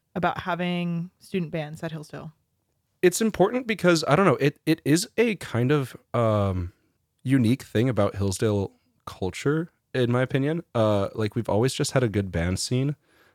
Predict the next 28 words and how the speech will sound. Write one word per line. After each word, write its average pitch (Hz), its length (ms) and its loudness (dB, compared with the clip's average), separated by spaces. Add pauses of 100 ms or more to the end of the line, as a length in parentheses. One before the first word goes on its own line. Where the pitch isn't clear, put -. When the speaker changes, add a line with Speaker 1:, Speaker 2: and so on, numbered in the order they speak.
(120)
Speaker 2:
Um, 104 440 -4 (240)
it's 135 180 0
definitely 185 360 4
unique. 117 720 0 (460)
I 127 60 0
mean, 131 160 2
I 131 140 2
know 131 160 4
this, 104 320 -2 (180)
but 117 80 0
it's 113 160 -4
definitely 156 300 2
unique 110 440 0 (480)
for - 280 -2
Phi 95 240 -2
Mu 92 180 -2
Alpha 98 500 -2 (460)
to - 160 -2
be 92 400 -2 (320)
so, 101 720 2 (440)
like, 131 120 0
Phi 160 120 2
Mu 165 100 4
Alpha, 135 240 2 (160)
Phi - 180 0
Mu 139 100 0
Alpha 117 240 -2
hosts, - 480 -4